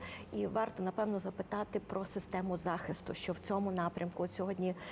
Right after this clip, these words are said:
е, всіх на слуху ситуація з Київстаром, із Монобанком. І це, я думаю, не перший і не останній випадок.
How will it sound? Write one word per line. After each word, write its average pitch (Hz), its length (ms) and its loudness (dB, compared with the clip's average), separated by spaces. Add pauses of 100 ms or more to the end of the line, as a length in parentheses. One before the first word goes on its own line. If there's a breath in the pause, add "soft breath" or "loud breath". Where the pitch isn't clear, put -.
(180 loud breath)
е, 170 280 0
всіх 202 260 -4
на 185 100 2
слуху 190 400 2
ситуація 180 500 0
з - 100 -4
Київстаром, 170 840 2
із 185 180 -2
Монобанком. 170 800 0 (400 loud breath)
І 202 100 4
це, 214 220 2
я 196 160 4
думаю, 208 240 4
не 202 80 4
перший 208 400 0
і 196 40 2
не 180 100 2
останній 190 420 2
випадок. 185 560 2